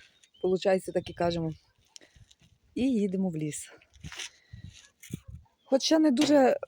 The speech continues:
розумію, <laughs> чого ми туди їдемо.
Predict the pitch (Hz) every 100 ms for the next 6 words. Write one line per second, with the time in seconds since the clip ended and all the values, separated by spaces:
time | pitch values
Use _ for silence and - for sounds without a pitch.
0 | - 214 214 208 - - - 233 226 240
1 | 311 381 285 - - - 254 285 269 254
2 | 247 247 302 277 226